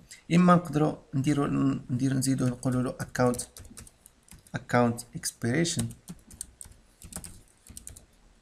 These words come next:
اكسبيريشن ديت، يعني نش-، آه، تيري اكونت اكسبيريشن ديت، فوقاش غادي تاكسبيرا. اما شنو غادي نزيد؟ اما نديروا اكونت باسورد، يعني اكونت باسورد كنا درناها في،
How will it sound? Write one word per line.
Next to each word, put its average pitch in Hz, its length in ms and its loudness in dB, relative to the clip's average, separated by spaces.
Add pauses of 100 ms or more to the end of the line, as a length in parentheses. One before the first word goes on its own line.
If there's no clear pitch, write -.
(360)
اكسبيريشن 127 520 -2
ديت، 120 360 -2 (320)
يعني 135 240 2 (160)
نش-، - 240 -4
آه، 123 300 0 (420)
تيري 131 320 0
اكونت - 480 -2
اكسبيريشن 131 540 -2
ديت، 120 140 -2
فوقاش - 360 -2
غادي 127 120 2
تاكسبيرا. - 760 -2 (1000)
اما 170 480 6 (120)
شنو - 180 4
غادي 160 160 6
نزيد؟ 135 340 0
اما 151 300 2
نديروا 135 340 -2
اكونت - 460 0
باسورد، 139 380 4
يعني 127 260 2
اكونت 123 420 -2
باسورد 127 320 -2
كنا 127 220 4
درناها 120 360 2
في، 117 200 -4